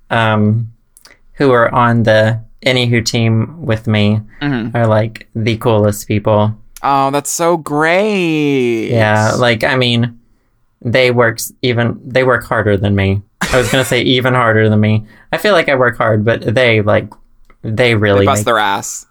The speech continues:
Speaker 1: Yeah, they really make the videos really good. They all know what they're doing.
Speaker 2: Well, I haven't even checked out Anywho, and, and I, I think
Speaker 1: It's
Speaker 2: I,
Speaker 1: relatively
Speaker 2: I should.
Speaker 1: new. I think it's the newest,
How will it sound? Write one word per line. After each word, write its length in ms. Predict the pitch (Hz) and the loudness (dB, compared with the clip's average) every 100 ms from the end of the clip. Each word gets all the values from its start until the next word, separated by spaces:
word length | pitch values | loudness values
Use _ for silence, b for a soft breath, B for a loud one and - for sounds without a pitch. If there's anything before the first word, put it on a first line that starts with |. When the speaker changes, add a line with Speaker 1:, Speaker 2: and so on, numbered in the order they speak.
| - | -6
Speaker 1:
Yeah, 280 | 113 110 104 | -2 0 2
they 160 | 117 | 2
really 360 | 117 110 104 107 | 2 2 2 2
make 260 | 101 101 - | 2 0 -2
the 80 | |
videos 540 | 101 104 104 101 101 - - | -4 0 0 0 -4 -14 -6
really 320 | 113 101 98 | -2 0 0
good. 400 | 92 104 101 98 | 0 -2 -2 -2
They 140 | 117 113 | 0 2
all 120 | 104 | 2
know 140 | 101 | 0
what 140 | 104 110 | 0 0
they're 140 | 110 | -2
doing. 520 | 104 107 107 110 113 - B B B | 0 0 2 0 -2 -8 B B B
Speaker 2:
Well, 140 | - 151 | -4 0
I 140 | 175 | 2
haven't 180 | 214 233 | 2 -2
even 160 | 233 196 | -4 -4
checked 320 | - 156 - | -4 -4 -2
out 160 | 139 | -2
Anywho, 500 | - 120 110 110 107 | -2 -4 -4 -4 -4
and, 340 | 107 107 110 - | -4 -8 -10 -10
and 220 | - 113 | -6 -4
I, 100 | 110 | -2
I 40 | 117 | -4
think 280 | 98 120 151 | -4 -4 -2
Speaker 1:
It's 160 | 202 | 0
Speaker 2:
I, 80 | 131 | 2
Speaker 1:
relatively 540 | 233 339 - 214 196 | 2 2 0 0 0
Speaker 2:
I 20 | 175 | 2
should. 60 | |
Speaker 1:
new. 180 | 156 175 | 2 2
I 120 | 131 | 2
think 260 | 120 156 160 | 0 -2 -2
it's 180 | 170 - | -4 -2
the 140 | 139 | -2
newest, 880 | 127 131 135 123 113 - - - - | 2 4 4 4 0 -6 -10 -10 -12